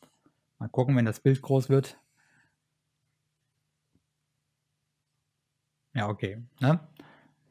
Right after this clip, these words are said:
Was haben wir hier noch? Die Länge. Hier können wir die Länge nochmal bestimmen. Ich sage jetzt hier eine Linie von zehn, Enter. Sage hier Länge, drücke das Objekt an, Enter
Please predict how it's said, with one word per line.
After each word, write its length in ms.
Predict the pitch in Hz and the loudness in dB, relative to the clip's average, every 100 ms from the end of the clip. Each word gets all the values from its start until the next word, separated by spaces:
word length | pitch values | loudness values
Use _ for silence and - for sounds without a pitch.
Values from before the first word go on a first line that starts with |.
| _ _ _ _ _ _ _ _ | _ _ _ _ _ _ _ _
Was 160 | 117 - | -4 2
haben 140 | 123 | 4
wir 80 | 123 | 4
hier 120 | 147 | 6
noch? 120 | 147 | 4
Die 120 | - | 2
Länge. 280 | 120 113 139 | -2 2 4
Hier 160 | 131 113 | 4 4
können 180 | 127 120 | 4 4
wir 80 | |
die 100 | 107 | 2
Länge 280 | 101 110 139 | -2 2 4
nochmal 260 | 139 127 131 | 4 4 2
bestimmen. 560 | 120 - 131 131 123 _ _ - _ - | 0 2 2 2 0 _ _ -20 _ -6
Ich 160 | 117 | -6
sage 280 | - 117 113 | -2 0 0
jetzt 100 | 110 | 0
hier 140 | - | 2
eine 80 | 120 | 2
Linie 360 | 104 113 127 117 | 2 2 4 2
von 280 | - 123 - | -2 -8 0
zehn, 420 | 143 165 175 170 _ _ - | 4 6 4 2 _ _ -4
Enter. 580 | 131 143 139 139 135 - _ _ _ _ _ _ _ _ _ _ _ _ _ | 0 2 2 2 0 -6 _ _ _ _ _ _ _ _ _ _ _ _ _
Sage 360 | - 113 107 104 | -10 -6 -4 -4
hier 220 | 110 127 | 0 0
Länge, 540 | 117 135 151 147 135 - _ _ _ _ _ _ _ | 2 4 6 4 2 -8 _ _ _ _ _ _ _
drücke 200 | - 113 | -4 -4
das 140 | 110 | -4
Objekt 340 | 120 110 107 - | -4 -4 -6 -4
an, 420 | 135 151 147 - _ _ | 0 0 0 -6 _ _
Enter 560 | - 135 127 127 127 | 0 2 4 2 0